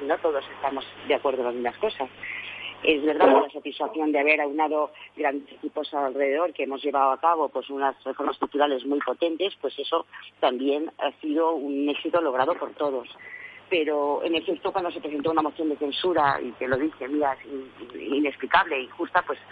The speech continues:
realmente uno tiene que saber cuándo tiene que marcharse, ¿no? Y yo, eh, valoré o defender la moción de censura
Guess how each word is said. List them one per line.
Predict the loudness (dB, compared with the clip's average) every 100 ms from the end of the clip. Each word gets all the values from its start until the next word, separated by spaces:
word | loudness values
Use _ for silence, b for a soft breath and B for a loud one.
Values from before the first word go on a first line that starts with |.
| B B B
realmente | 0 2 2 0 -2
uno | -2 -2
tiene | 2 2
que | 0
saber | -2 0 -2 0
cuándo | -2 0 -4
tiene | -4 -4
que | -2
marcharse, | -2 -2 2 0 0 -12
¿no? | -12 -14 B B B -4
Y | -2 0
yo, | 2 2 2 0
eh, | 0 0
valoré | 0 0 0 0 0
o | -2
defender | -2 -4 -4 -2
la |
moción | -2 -2 -2
de | -2
censura | -2 -2 0 2 2